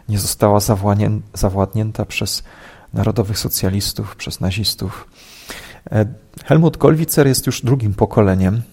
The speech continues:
jest uczniem, e, Bartha, e, i on działał w czasach, e, których, które nazywamy zimną wojną między,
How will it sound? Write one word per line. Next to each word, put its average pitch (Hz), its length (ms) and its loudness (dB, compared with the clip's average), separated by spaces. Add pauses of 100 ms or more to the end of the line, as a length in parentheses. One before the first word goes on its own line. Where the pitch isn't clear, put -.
(240)
jest - 280 -2
uczniem, 98 500 -2 (340)
e, 90 500 0
Bartha, 110 480 2 (720)
e, 95 360 2 (120)
i - 140 -4
on 147 440 2 (640)
działał 131 540 6
w - 140 -14
czasach, - 520 -2
e, - 40 -16 (840)
których, 104 540 -4 (400)
które 104 260 0
nazywamy 101 540 0
zimną 98 440 0
wojną 101 360 4
między, 95 480 -2